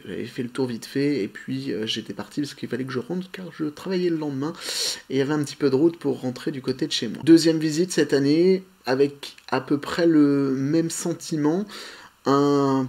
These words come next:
parc qui est plutôt joli. On peut pas lui retirer, la thématique est plutôt bien amenée avec de belles zones, et une zone plutôt Jules Verne, steampunk, et puis une zone plus cow-boy qui est d'ailleurs le thème principal de ce parc d'attractions.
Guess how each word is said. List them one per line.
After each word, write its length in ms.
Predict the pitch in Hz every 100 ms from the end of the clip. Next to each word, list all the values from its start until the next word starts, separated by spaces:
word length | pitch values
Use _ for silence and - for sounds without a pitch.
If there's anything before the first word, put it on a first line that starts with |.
| 131
parc 300 | - 160 -
qui 800 | - - 151 147 147 143 139 139 139 - _ _ _ _ -
est 100 | 135
plutôt 380 | 131 147 139 160
joli. 440 | 143 127 135 190 - _ _ -
On 40 |
peut 160 | 117 120
pas 160 | 117 135
lui 120 | 135
retirer, 640 | - - 135 127 143 165
la 140 | 147 113
thématique 540 | 127 127 - 160 -
est 120 | 127
plutôt 480 | 120 - 165 165 170
bien 220 | 147 147
amenée 420 | 139 143 151 190
avec 300 | 180 123 123
de 120 | 123 120
belles 260 | 123 135
zones, 360 | 127 143 165 180 - - - -
et 60 | 104
une 120 | 117
zone 240 | 120 131
plutôt 800 | 123 123 120 123 120 123 123 123
Jules 240 | 120 123 131
Verne, 380 | 139 147 160 143
steampunk, 760 | - 147 143 139 156 160 165
et 40 | 117
puis 160 | -
une 100 | 120
zone 220 | 117 135
plus 380 | 131 - 131 131 127
cow-boy 380 | 151 160 170
qui 100 | 170
est 40 | 131
d'ailleurs 240 | 120 127
le 120 | 127 123
thème 220 | 127 123
principal 720 | - 139 139 - 147 180 170
de 100 | 131
ce 140 | 123
parc 300 | 131 135 139
d'attractions. 640 | 127 123 - 127 - 165